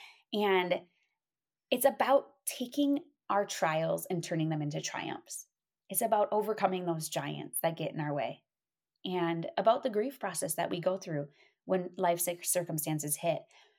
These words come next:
But I wrote this book because an impactful lesson I learned in the process of recovery is that trials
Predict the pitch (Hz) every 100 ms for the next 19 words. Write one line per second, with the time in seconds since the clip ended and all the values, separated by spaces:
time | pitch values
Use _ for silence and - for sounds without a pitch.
0 | _ 220 202 - 220 247 285 320 - -
1 | 170 170 175 180 170 170 175 - _ _
2 | - 226 233 233 220 - 220 180 185 170
3 | 170 165 180 175 - 170 - 175 165 170
4 | 160 156 - 160 180 214 196 170 - -
5 | 160 165 165